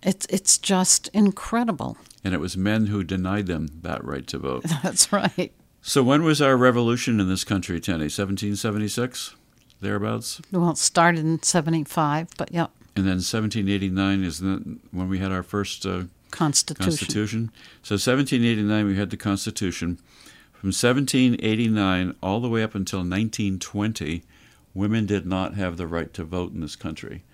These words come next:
Speaker 2: That's shameful. That's as much discriminatory as it is against any discrimination against, uh,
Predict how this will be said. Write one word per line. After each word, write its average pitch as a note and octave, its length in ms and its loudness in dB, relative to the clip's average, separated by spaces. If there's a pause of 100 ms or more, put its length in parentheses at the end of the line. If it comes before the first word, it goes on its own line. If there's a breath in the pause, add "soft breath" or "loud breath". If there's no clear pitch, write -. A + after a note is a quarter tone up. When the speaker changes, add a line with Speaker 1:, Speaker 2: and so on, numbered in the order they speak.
(440 soft breath)
Speaker 2:
That's - 500 -6
shameful. F#2+ 540 -2
That's E2+ 220 -6
as G2+ 140 -6
much G#2+ 320 -4
discriminatory G2+ 840 -2
as E2 160 -4
it F2 100 -6
is F2+ 160 -4
against F2 440 -6 (480 soft breath)
any G2 200 2
discrimination F#2 760 -2
against, E2 500 -6
uh, C#2+ 40 -10